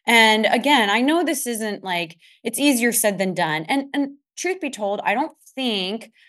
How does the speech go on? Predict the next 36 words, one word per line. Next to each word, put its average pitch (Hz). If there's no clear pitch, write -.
that, 190
you 214
know, 190
if 185
you 233
have 214
a 196
real 202
issue 208
that 180
you 185
shouldn't 175
talk 196
about 151
it, -
but 190
it's 196
just -
that 220
constant, 208
um, 175
engaging 185
of 170
the 175
negative 165
behavior 156
is 147
what 156
we're 160
talking 151
about. -
And 240
if 403
you 302
keep 240
engaging, 175